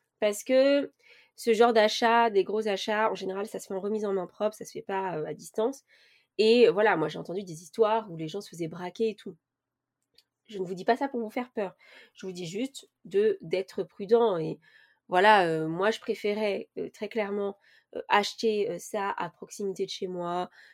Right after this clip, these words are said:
Euh, j'ai rencontré la personne, voilà, c'était une mère de famille, euh, ses enfants avaient grandi, euh, voilà.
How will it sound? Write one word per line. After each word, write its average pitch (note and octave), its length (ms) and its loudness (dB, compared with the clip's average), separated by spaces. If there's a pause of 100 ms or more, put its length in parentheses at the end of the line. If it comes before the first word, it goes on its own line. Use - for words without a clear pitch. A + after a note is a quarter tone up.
(140)
Euh, E3+ 140 -6 (180)
j'ai G#3 120 -6
rencontré F#3+ 380 -6
la F3 80 -4
personne, F3+ 440 -6
voilà, - 220 -8
c'était - 160 -16
une - 80 -14
mère - 140 -10
de F#3+ 80 -6
famille, F3 640 -2
euh, D#3+ 80 -6 (320)
ses F3 180 -8
enfants F3 220 -4
avaient D#3+ 120 -6
grandi, F3 760 -8
euh, D3+ 80 -6
voilà. F3+ 400 0